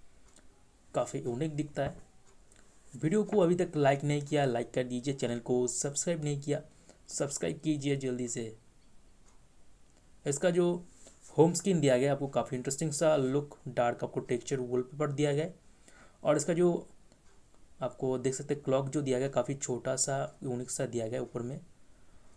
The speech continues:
और इसका आइकन्स देख सकते हैं, आइकन्स आपको कलरफुल आइकन्स आपको मिल जाते हैं, फुल कस्टमाइज आपको इधर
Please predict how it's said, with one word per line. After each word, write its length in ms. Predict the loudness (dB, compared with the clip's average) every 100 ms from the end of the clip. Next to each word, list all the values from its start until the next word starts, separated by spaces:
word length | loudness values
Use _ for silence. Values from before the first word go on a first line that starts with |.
| -8
और 460 | 0 4 6 4 2
इसका 200 | 0 4
आइकन्स 320 | 4 4 2
देख 160 | 2 2
सकते 260 | 0 -2 -4
हैं, 140 | -4 -10 -20 -20 -20 -20 -20 -20 -20 -8 -2
आइकन्स 340 | 2 2 0
आपको 200 | 0 -2
कलरफुल 520 | 0 0 0 0 2
आइकन्स 420 | 2 2 -2 -2
आपको 260 | -4 -4 -4
मिल 240 | -2 -2
जाते 260 | 0 0 -2
हैं, 200 | -6 -8 -18 -20 -20 -20 -20 -20 -20 -20 -20 -20 -20 -8
फुल 180 | -4 -2 0
कस्टमाइज 500 | -2 0 0 0 -2
आपको 360 | -4 -2 -2
इधर 160 | -2